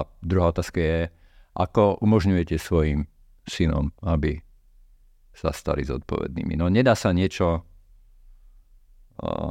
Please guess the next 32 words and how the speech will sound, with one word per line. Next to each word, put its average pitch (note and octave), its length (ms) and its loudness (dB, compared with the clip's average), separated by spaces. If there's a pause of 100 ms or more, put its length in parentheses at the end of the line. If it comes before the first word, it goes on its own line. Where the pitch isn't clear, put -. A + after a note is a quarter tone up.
(340)
aby F2+ 180 -2
sa - 140 0
niečo F#2+ 300 0
udialo F#2+ 400 4
bez F2 180 -2
toho, G2 480 2
aby E2 320 0
sme D#2+ 300 0
k - 100 -16
tomu D#2+ 220 0
vytvorili D#2 420 0
podmienky. - 600 -4 (720)
A - 80 -6
pokiaľ E2 260 2
budeme E2 480 0 (560)
vybehávať E2 720 2
známky, F#2 500 2 (1120)
budeme D#2+ 320 0
robiť D2+ 200 0
desiaty, E2 760 0 (240)
budeme D#2+ 300 0
ich D#2+ 80 0
voziť E2+ 340 0
autami, E2+ 720 2
e, - 220 -8 (500)
budeme E2+ 320 0
mať E2 100 0
milión E2+ 320 2
krúžkov, F2+ 680 0 (1000)
ale D#2+ 160 0
žiadnu E2 240 2
zodpovednosť, E2 800 -2